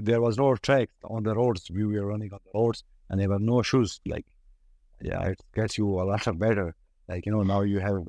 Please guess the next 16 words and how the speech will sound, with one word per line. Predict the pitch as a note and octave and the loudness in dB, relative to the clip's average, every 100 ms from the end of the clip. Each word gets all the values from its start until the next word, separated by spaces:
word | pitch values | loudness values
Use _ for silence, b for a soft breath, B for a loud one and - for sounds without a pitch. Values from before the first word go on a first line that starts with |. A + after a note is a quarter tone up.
| - | -8
yeah, | G#2 G#2+ A2 | -2 0 0
everything, | G#2+ A2+ G2+ G2+ G#2+ G#2 | 0 0 0 0 0 2
like, | F#2+ F#2 | 0 -2
you | G2 | -2
know, | G2+ F#2+ | -2 -2
everything | F2+ G2 F#2+ G2 F#2+ F#2+ | -2 -2 -4 -4 -6 -6
is, | F#2 | -6
like, | F2+ F2 - _ _ - | -4 -4 -6 _ _ -10
so | - G2+ | 0 2
good. | F#2+ G2 F#2+ | 4 2 2
Like, | F#2 E2+ | 0 0
you | F#2 | 0
have | F2+ | 2
a | F2 | 2
lot | F#2 G2+ G2+ | 2 2 0
of, | F#2+ - | -2 -4